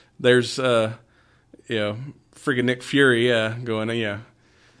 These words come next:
"Welcome to a larger <laughs> world." And, you know, and there's so much, like, you know,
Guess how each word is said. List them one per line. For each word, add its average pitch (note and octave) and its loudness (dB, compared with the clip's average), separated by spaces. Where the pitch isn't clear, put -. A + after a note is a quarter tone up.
"Welcome C#3 -2
to C3+ 0
a - 4
larger B2 2
<laughs> B2 -4
world." - -4
And, F3+ 4
you F3 8
know, D#3+ 8
and D#3+ 2
there's D3+ 4
so G3 4
much, F3 4
like, D3 2
you D3 2
know, A#2+ 0